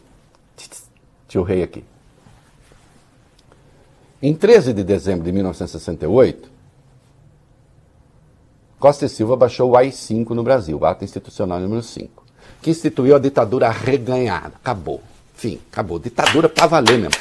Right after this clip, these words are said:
Era tão ditadura que o Jarbas Passarinho,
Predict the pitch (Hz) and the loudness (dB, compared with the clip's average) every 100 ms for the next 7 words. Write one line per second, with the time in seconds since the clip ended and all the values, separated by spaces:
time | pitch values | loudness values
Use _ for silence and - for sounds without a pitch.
0 | - - 165 175 - 262 226 - 101 101 | -10 2 4 4 4 2 2 2 0 2
1 | 147 120 127 107 87 151 190 110 98 - | 2 2 0 -2 4 6 6 4 0 -4
2 | 117 131 - 101 82 80 85 110 | -6 -6 -6 -6 -4 -4 -6 -8